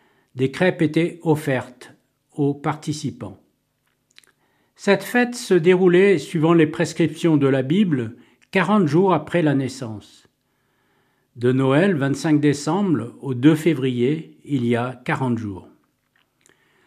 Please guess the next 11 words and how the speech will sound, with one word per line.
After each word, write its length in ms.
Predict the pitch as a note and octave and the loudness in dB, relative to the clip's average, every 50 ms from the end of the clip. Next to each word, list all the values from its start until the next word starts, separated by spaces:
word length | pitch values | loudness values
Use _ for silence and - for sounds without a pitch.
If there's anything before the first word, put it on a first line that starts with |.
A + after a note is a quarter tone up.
| _ _ _ _ _ _ _ _ | _ _ _ _ _ _ _ _
Remarquons 560 | - C3 B2+ B2+ B2 - - - D#3+ D3+ C3+ | -6 -2 -2 0 -2 -2 0 0 2 2 2
aussi 420 | B2+ A#2 - - F#3 F3+ F3 E3+ - | 2 -2 -2 -2 -2 -2 -2 0 2
que 80 | D3 | 2
le 160 | C#3 B2+ C3 | 4 4 4
mois 220 | B2+ C3 D3 E3+ F#3+ | 4 4 4 4 4
de 120 | F3 D#3+ | 4 2
février 560 | C#3+ - E3+ D3 C#3 C3 B2 A#2+ A#2+ C#3+ F3 | 2 2 -2 -2 -2 -2 -2 0 0 0 0
vient 280 | F#3 E3 C#3+ D3 C#3 B2+ | 0 0 0 0 0 0
d'un 120 | A#2+ B2 | -2 0
mot 220 | B2 C3 C#3 B2+ B2 | 0 2 2 4 4
latin 560 | A#2+ B2+ D3 D#3 D#3 - B2 C3+ F3 G#3 | 4 2 2 -2 -2 -6 -6 -6 -6 -6